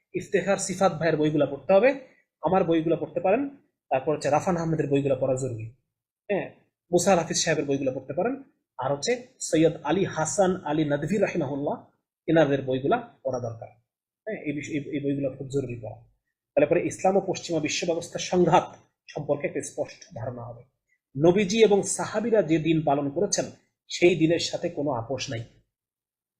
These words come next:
কেউ যদি বলে যে না এইটা নাই, ওইটা নাই, সেটা নাই, এই নাই, না, আল্লাহর রসুল এবং সাহাবীরা যে দিন পালন করে গেছেন আমি ওই ইসলামের উপরেই মানানছি, ওই ইসলামটাই আমার লাগবে,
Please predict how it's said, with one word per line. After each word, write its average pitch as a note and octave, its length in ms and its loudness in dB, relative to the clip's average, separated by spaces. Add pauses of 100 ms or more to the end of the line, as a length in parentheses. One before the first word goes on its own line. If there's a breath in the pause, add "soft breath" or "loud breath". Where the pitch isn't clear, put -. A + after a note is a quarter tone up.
(280)
কেউ D#3+ 160 4
যদি F3 160 2
বলে D#3 240 4
যে D#3 100 2
না D3 220 0
এইটা C#3+ 320 -2
নাই, C#3 280 0
ওইটা C#3+ 240 -2
নাই, C#3 180 -2
সেটা C#3 280 -6
নাই, C#3 180 -4
এই C#3+ 140 -4
নাই, C3+ 160 -2 (360)
না, A#2+ 280 -2
আল্লাহর E3+ 300 4
রসুল A#3 440 -2
এবং D#3+ 180 -2
সাহাবীরা G#3 540 0
যে E3 240 4
দিন E3 240 2
পালন D#3+ 220 4
করে E3+ 180 4
গেছেন A#3 320 -2 (340 loud breath)
আমি F3 340 2
ওই E3 240 2
ইসলামের D#3+ 420 -2
উপরেই D#3+ 260 4
মানানছি, C3+ 560 -4 (340)
ওই F#3 160 6
ইসলামটাই G#3 580 6
আমার G3 160 8
লাগবে, B2+ 400 0